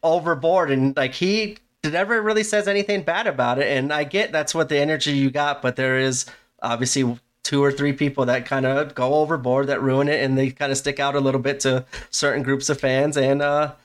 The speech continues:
for the most part, though, it's, that's what they want. They want this energy, and I'm kinda, I am glad the L A crowd is like that, and I'm glad a lot more of these fans now are kinda policing themselves. As you said, the, as you said later on during this match,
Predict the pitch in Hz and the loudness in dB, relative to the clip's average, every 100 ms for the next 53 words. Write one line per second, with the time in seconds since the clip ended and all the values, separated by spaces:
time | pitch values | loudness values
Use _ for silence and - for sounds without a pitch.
0 | - 143 151 196 - 175 165 160 190 180 | -4 -2 0 -2 0 -2 2 2 2 2
1 | - - - 127 135 165 165 180 175 254 | -2 -6 -4 -4 -2 -2 0 -2 0 -2
2 | 120 110 127 139 143 156 185 139 120 120 | -2 -2 -2 -2 -2 0 -2 -2 -2 0
3 | 123 123 190 202 196 214 214 240 240 165 | -2 -4 -4 -4 -2 -2 -2 -2 -4 -4
4 | 180 190 165 147 156 - 147 151 143 151 | -4 -2 -2 0 0 0 -2 0 -2 -2
5 | 170 147 131 135 143 139 131 151 135 135 | -2 -2 -4 -2 -2 0 0 0 0 2
6 | 127 127 120 - 143 160 123 113 123 113 | 2 0 0 0 0 0 -2 -2 2 2
7 | 117 117 - _ - 135 131 135 139 135 | 0 -4 -16 _ -6 -4 -2 -2 0 0
8 | 135 131 160 165 123 120 120 151 120 120 | 0 0 0 0 0 -2 0 0 2 0
9 | - 120 113 117 139 123 120 120 127 120 | 0 -4 -2 -2 -2 0 0 0 0 0
10 | 120 139 123 113 - | 0 0 -2 -2 -4